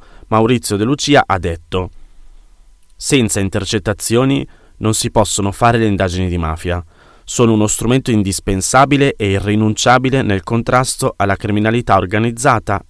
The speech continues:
e alla mafia". La Presidente del Consiglio Giorgia Meloni così è intervenuta nel dibattito e ha precisato che l'eventuale riforma delle intercettazioni non riguarderebbe le indagini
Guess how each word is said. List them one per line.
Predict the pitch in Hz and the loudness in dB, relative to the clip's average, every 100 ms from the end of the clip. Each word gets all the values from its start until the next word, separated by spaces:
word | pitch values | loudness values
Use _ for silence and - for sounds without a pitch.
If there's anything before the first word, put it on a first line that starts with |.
| - | -8
e | - | 0
alla | 104 92 | 0 2
mafia". | 82 78 - 90 82 - - - _ | -2 -6 -6 -6 -6 -10 -20 -20 _
La | - 123 | -2 2
Presidente | - 175 156 170 170 120 | 6 4 4 2 2 2
del | 113 | 0
Consiglio | - 131 131 123 | 2 2 2 2
Giorgia | 104 123 123 151 | 4 2 2 2
Meloni | 170 175 123 107 | 4 6 4 2
così | 123 131 | 0 2
è | 117 | 2
intervenuta | 107 110 127 120 139 135 113 104 | 2 0 -2 2 2 2 0 0
nel | 104 | -2
dibattito | 113 143 127 110 - - | -2 2 2 2 -2 0
e | |
ha | 110 | 2
precisato | - 123 131 127 123 110 | 2 -2 -2 -2 0 -2
che | - 110 - - - _ _ | 2 2 2 -12 -20 _ _
l'eventuale | - 117 135 135 160 127 | -16 0 2 4 4 4
riforma | 104 - 127 107 98 | 2 0 2 4 2
delle | 95 104 | 0 0
intercettazioni | 110 123 - 131 156 - 151 135 | -2 -4 -4 -4 -6 -2 0 2
non | 139 156 | 2 2
riguarderebbe | 143 139 127 131 123 98 85 92 | 2 2 2 2 2 0 0 -2
le | 90 | 0
indagini | 95 98 104 98 104 104 | -2 0 0 0 -2 -2